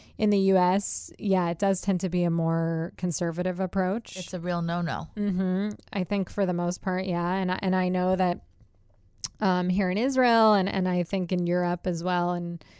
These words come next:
Speaker 1: I'm not sure about other places, but it does tend to be a bit more liberal, like, not. So basically, like I mentioned, for most adults, the recommend, the sort of upper safe limit is about four hundred milligrams of caffeine per day. I know with pregnant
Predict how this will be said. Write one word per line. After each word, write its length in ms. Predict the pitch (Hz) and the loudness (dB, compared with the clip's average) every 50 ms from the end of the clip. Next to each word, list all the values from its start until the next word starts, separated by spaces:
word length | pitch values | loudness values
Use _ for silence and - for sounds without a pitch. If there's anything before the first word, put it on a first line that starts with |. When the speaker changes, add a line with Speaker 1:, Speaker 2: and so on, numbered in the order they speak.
| - - _ _ - | -20 -20 _ _ -4
Speaker 1:
I'm 60 | 196 | -2
not 180 | 190 190 185 185 - | 0 0 -2 -2 -2
sure 100 | - 180 | -4 -2
about 200 | 175 180 175 175 | 0 0 -2 0
other 200 | 170 170 175 170 | 0 -2 -2 -2
places, 380 | - 190 175 170 - 185 170 | -2 -4 -4 -4 -4 -6 -2
but 160 | - 185 175 | -2 -2 -2
it 100 | - 165 | -2 -2
does 180 | - 208 196 180 | 0 0 0 0
tend 220 | - 190 185 175 | 0 -2 -2 -2
to 60 | 175 180 | 0 0
be 120 | 185 185 | 2 2
a 40 | 180 | 2
bit 160 | 160 185 - | 2 0 -2
more 180 | - 185 180 180 | 0 0 0 0
liberal, 640 | 175 185 190 185 165 190 196 196 202 214 233 240 | 0 0 -2 2 2 2 4 4 4 2 2 2
like, 240 | 233 202 180 170 - | 2 0 -2 -2 -2
not. 500 | 185 190 185 185 190 196 - - - - - - - - - - - - - - - | -4 -2 0 0 0 0 -2 -6 -10 -16 -18 -20 -20 -20 -20 -20 -20 -20 -20 -8 4
So 120 | - 277 | 6 8
basically, 680 | 240 262 262 294 - 269 - 247 240 226 220 220 214 | 8 8 8 6 4 2 0 2 4 4 4 6 6
like 220 | 208 208 202 202 - | 6 6 6 6 6
I 120 | 208 202 | 4 4
mentioned, 420 | 202 214 208 208 202 220 202 190 | 4 4 4 4 4 4 2 2
for 140 | - - 214 | 2 0 0
most 340 | 208 208 214 233 262 - - | 2 4 4 4 4 4 2
adults, 540 | 240 208 170 190 175 175 190 226 - - - | 2 4 6 6 6 6 6 4 0 -4 -8
the 400 | 202 185 196 190 190 185 185 185 | -2 2 2 4 6 4 4 2
recommend, 800 | 185 - - 190 196 196 190 - 208 196 196 190 190 190 196 170 | 2 0 0 2 2 2 2 2 0 0 2 0 0 -2 -2 -4
the 80 | 196 | -4
sort 220 | 180 - 214 208 196 | 0 2 2 2 2
of 120 | 185 170 - - - | 2 0 -4 -2 0
upper 560 | 208 214 - - 220 214 214 208 208 202 196 196 | 0 2 2 2 2 2 2 2 2 2 0 0
safe 500 | - - - - 214 202 208 202 - - | -2 -6 -4 -2 0 0 0 -2 -2 -2
limit 440 | 185 185 190 190 214 240 262 - - | -2 -2 -2 -2 -2 -2 -4 -4 -2
is 220 | - 208 185 175 | -2 -2 0 0
about 280 | 185 170 185 185 180 170 | 0 0 0 -2 -2 -4
four 220 | - - 196 190 | -4 -2 0 0
hundred 260 | 185 185 185 180 175 | 0 0 -2 -2 -4
milligrams 600 | 180 180 175 180 180 175 - 196 190 190 190 185 175 | -2 -2 -2 -2 -2 -2 -2 -4 -2 -2 -2 -2 -4
of 140 | 180 170 - | -4 -6 -4
caffeine 480 | - 185 175 - - 185 180 180 175 | -4 -6 -4 -4 -4 -4 -4 -4 -4
per 100 | - 190 | -6 -6
day. 400 | 165 - 185 185 190 202 226 233 - - - - - - - - | -4 -2 -2 0 0 0 -2 -4 -6 -12 -20 -20 -20 -20 -12 -6
I 120 | - 202 196 | -4 -2 0
know 160 | 202 202 196 | 0 2 2
with 200 | 190 190 190 _ | 2 0 -2 _
pregnant 540 | - - 226 214 196 208 208 202 - - | -2 -2 -2 -2 0 -2 -2 -2 -4 -6